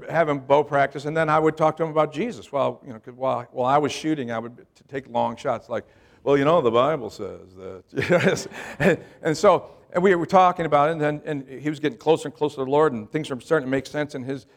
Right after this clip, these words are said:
his life, you know. And so, but, you know, he didn't get airlifted right out of the world into the kingdom. And so, so as we're go-, one day I'm driving down fifty-five, and I see this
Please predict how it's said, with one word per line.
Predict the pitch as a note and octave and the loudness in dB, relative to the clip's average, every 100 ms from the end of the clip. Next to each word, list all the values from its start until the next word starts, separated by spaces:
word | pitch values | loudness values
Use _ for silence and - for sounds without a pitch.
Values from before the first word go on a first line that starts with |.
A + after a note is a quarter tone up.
| _ _ | _ _
his | - C3+ | -8 -6
life, | C#3 C3+ C#3+ D3 | 0 2 0 -4
you | |
know. | C3+ C3+ D3+ | -4 -4 -4
And | C#3 | -10
so, | - D3 C#3 - _ - | -2 0 0 -6 _ 0
but, | D#4+ G3 E3+ - | 4 4 2 0
you | A3 | 2
know, | E3 D#3 D#3+ - _ _ _ | 4 4 0 -10 _ _ _
he | A3 | -6
didn't | G#3 G3 E3 | 2 2 2
get | E3+ D3+ - - - - C#3 - | 2 2 0 -20 -20 -20 -20 -8
airlifted | C#3+ F#3 F#3 D3+ D3 - C#3+ | 2 4 6 6 2 2 0
right | C3 C#3 | 4 4
out | C#3 C3 | 6 2
of | B2+ | 2
the | |
world | B2+ D#3+ D#3+ C3+ | 2 4 4 4
into | C#3+ C3+ B2+ | 0 -2 -6
the | |
kingdom. | A#2+ G3+ G#3 D3 B2+ | -4 -2 0 0 -2
And | C3 | -4
so, | B2+ D#3 C3+ - - _ _ _ | 0 2 2 0 -16 _ _ _
so | - G3 F3 | 0 4 6
as | F3 D#3+ | 4 4
we're | E3 D#3+ - - _ _ | 4 4 0 -12 _ _
go-, | F3 | 0
one | F3 F#3+ | 2 4
day | F3+ | 4
I'm | D#3 | 4
driving | D#3+ D3+ C#3+ | 4 4 4
down | D3 C#3 | 2 2
fifty-five, | D#3+ C#3 C3+ - D#3 C#3 C#3 | -2 -4 -4 2 4 4 0
and | C#3 | -2
I | C3+ | -4
see | - F#3+ | -2 0
this | D#3+ C#3 | 0 -2